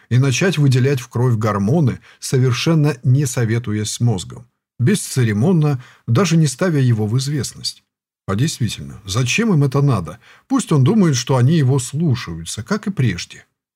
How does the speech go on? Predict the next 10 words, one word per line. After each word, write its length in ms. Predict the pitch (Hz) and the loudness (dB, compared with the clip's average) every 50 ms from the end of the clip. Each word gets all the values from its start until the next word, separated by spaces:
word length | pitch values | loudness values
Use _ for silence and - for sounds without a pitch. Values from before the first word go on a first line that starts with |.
| _ _ _ _ _ _ _ _ _ _ _ _ - - | _ _ _ _ _ _ _ _ _ _ _ _ -2 -2
Это 200 | 127 120 131 123 | 0 2 2 0
свойство 540 | 123 - 135 151 196 180 - - - 90 | 0 0 0 0 0 0 0 -2 -6 -4
они 140 | 90 95 131 | -2 -2 -2
получили 480 | 123 139 135 135 127 120 - 156 143 123 | -2 0 0 0 0 0 0 0 0 0
генетически – 920 | 117 113 117 123 127 123 123 - 90 82 - 123 - - - - - - _ _ _ _ _ | 2 2 2 2 2 2 0 -4 -4 -4 -6 -8 -10 -14 -14 -20 -20 -20 _ _ _ _ _
как 340 | - 120 110 101 - - - | -4 -4 -4 -4 -6 -4 0
результат 580 | 127 120 123 120 123 123 123 123 160 143 123 - | 2 2 2 4 2 2 2 2 0 -2 0 0
многих 540 | 113 107 110 151 196 208 156 110 95 - - | 0 2 2 2 2 2 0 0 -4 -6 -8
тысячелетий 680 | - 101 - 101 98 - - 131 160 156 120 - 107 | -8 -8 -6 -6 -6 -2 0 0 0 0 0 -2 -4
эволюции, 720 | 98 98 104 110 139 202 180 - - - 156 147 135 123 | -2 -2 -2 -2 0 -2 -2 -2 -2 -2 0 0 0 -2